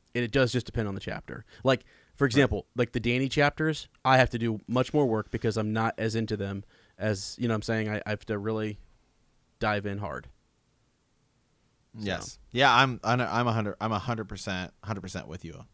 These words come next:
Speaker 2: on, on that. So,
Speaker 1: Yeah.
Speaker 2: but we love it. I mean, at the end of the day, I mean, Sir Ezra and I literally,
Speaker 1: Oh,
Speaker 2: this
Speaker 1: it's
Speaker 2: is any, this is all, this is literally, we, I, this is what we love. Content
Speaker 1: Uh-huh.
Speaker 2: creation is one hundred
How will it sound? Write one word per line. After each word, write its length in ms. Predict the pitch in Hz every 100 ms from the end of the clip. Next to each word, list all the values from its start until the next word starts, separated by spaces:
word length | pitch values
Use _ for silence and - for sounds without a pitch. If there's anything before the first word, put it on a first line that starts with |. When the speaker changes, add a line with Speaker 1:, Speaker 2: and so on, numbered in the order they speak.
| -
Speaker 2:
on, 140 | 69 62
on 160 | 78 60
that. 220 | 55 50
So, 240 | - 69 -
Speaker 1:
Yeah. 160 | - 104
Speaker 2:
but 80 | 156
we 100 | 208
love 200 | 151 95
it. 80 | -
I 60 | 113
mean, 120 | 117
at 140 | 110 104
the 80 |
end 60 | 147
of 40 | 107
the 40 |
day, 140 | 101 85
I 40 |
mean, 240 | 85 82 - _
Sir 160 | - 143
Ezra 160 | 147 120
and 120 | 95
I 40 |
literally, 220 | 98 104 113
Speaker 1:
Oh, 40 |
Speaker 2:
this 100 | 131
Speaker 1:
it's 180 | 113 -
Speaker 2:
is 100 | - - - -
any, 280 | 147 180 - _
this 160 | 123 117
is 100 | 123 -
all, 140 | 120
this 240 | 127 131 139
is 180 | 135 123
literally, 680 | 131 139 139 143 139 139 - _ _ _ -
we, 260 | 113 127 85 104
I, 240 | 107 120 - -
this 320 | 107 123 127
is 140 | 127
what 140 | 117 80
we 100 | 98
love. 340 | 87 53 - _ _
Content 540 | - 123 143 151 160 156
Speaker 1:
Uh-huh. 100 | -
Speaker 2:
creation 760 | 147 127 107 104 110 101 101 -
is 240 | 95 92
one 400 | 98 95 98 110
hundred 720 | 123 117 117 113 104 104 101